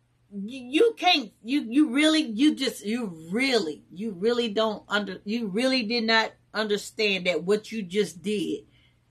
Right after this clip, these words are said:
did not make sense. You, you really didn't see that. You, you really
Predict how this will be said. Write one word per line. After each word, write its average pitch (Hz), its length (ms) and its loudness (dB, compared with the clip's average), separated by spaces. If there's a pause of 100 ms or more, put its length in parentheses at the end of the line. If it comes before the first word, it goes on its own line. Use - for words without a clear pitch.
(220)
did 202 160 4
not 196 240 2
make 190 180 -4
sense. - 680 -10 (720)
You, 208 120 -4
you 226 220 0
really 233 520 4 (400)
didn't 196 280 2
see 202 240 -6
that. 151 360 -4
You, 233 80 0
you 220 480 -2
really 320 600 2